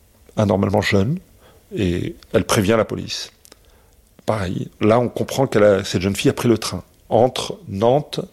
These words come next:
et Angers. Et là, toutes les forces de police se dirigent vers Angers. Quelque temps après, un coup de fil arrive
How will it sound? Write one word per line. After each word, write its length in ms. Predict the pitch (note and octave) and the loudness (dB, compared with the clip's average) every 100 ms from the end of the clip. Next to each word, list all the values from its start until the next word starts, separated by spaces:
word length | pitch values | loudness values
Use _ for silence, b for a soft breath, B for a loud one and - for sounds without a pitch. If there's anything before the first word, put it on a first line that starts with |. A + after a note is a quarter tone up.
| _ _ _ _ _ | _ _ _ _ _
et 80 | B2 | 2
Angers. 380 | A#2+ A2 F#2 - - _ _ _ _ - b b b b b b b b b b b - | 4 2 0 -6 -14 _ _ _ _ -20 b b b b b b b b b b b 0
Et 180 | B2 A2+ | 4 4
là, 340 | G#2 G2 G2 G2+ - | 4 2 0 -4 -2
toutes 200 | F3 - | -2 4
les 140 | B2+ | 2
forces 300 | A2+ C3+ - | 4 0 -2
de 80 | A2+ | -4
police 320 | G#2 G#2+ D#3+ | -2 -2 -2
se 100 | - | -2
dirigent 320 | G2 A2 B2+ | -2 -2 0
vers 120 | A#2 G2 | 0 0
Angers. 300 | G2 F#2 - - _ _ _ B B B B B B B _ _ _ | -2 -4 -10 -18 _ _ _ B B B B B B B _ _ _
Quelque 280 | - D3+ C#3+ | -2 0 -2
temps 300 | - D3 A#2+ | 0 2 2
après, 540 | G#2+ B2 B2 E3 G3 B3+ C4+ _ _ _ _ _ _ _ _ - | 0 0 0 0 -2 -6 -16 _ _ _ _ _ _ _ _ -6
un 100 | G#2+ | -4
coup 140 | - | -4
de 60 | G#2+ | -6
fil 320 | - C#3+ A#2+ - _ _ _ | 0 0 0 -4 _ _ _
arrive 580 | G#2+ G2+ A2+ D3 C3 G#2+ | -4 0 0 0 0 -6